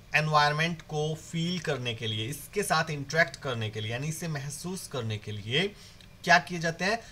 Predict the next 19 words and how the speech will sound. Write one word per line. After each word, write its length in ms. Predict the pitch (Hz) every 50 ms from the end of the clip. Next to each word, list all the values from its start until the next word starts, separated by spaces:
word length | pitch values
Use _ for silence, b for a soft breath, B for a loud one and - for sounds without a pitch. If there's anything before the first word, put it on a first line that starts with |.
| B B -
कुछ 140 | 226 -
special 600 | - - - 160 147 147 - - 202 214 220 202 - -
equipments 760 | - - - 156 156 151 147 - 160 170 170 170 - -
का 140 | - 151 143
यूज़ 340 | 139 127 117 127 123 113 -
किया 160 | - 123 107
जाता 240 | 101 104 98 - 101
है। 60 | 104
कुछ 120 | - 151 139
special 380 | - - 131 123 - 165 156
equipments 500 | 147 - - 151 139 160 160 165 160 160
आते 180 | 151 147 - 175
हैं, 80 | 170
हमें 140 | 170 175 175
वो 340 | 156 127 135 147 170 190 - - - - - - - - - - - - -
यूज़ 320 | 127 127 175 180 165 -
करने 240 | - 131 113 107 104
पड़ते 300 | 101 - 101 - - -
हैं। 100 | - -